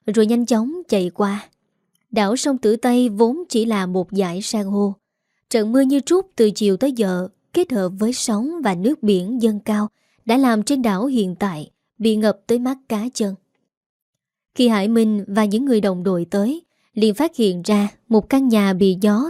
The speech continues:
thổi tốc mái và đổ sập xuống. Bên trong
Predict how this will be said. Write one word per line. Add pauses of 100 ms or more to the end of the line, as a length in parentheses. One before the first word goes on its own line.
thổi
tốc
mái (320)
và
đổ
sập
xuống. (540)
Bên
trong